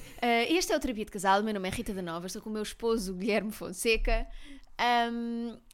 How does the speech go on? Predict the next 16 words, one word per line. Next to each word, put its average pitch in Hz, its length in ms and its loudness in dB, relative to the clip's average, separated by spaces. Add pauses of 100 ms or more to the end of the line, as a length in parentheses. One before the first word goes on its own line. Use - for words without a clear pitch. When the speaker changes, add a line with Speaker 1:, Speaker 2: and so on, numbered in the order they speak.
(200)
Speaker 2:
e 294 220 2
tenho 294 280 2 (160)
desde 254 380 0
já 294 100 4
uma 277 100 0
curiosidade 220 440 -4
para 202 80 -12
vocês, 165 280 -8
para 180 140 -10
começarem 165 400 -10
esta 160 180 -8
semana. - 300 -2
Speaker 1:
Muito 175 100 4
obrigado, 143 380 4
vamos 135 160 -2
embora. 123 320 -2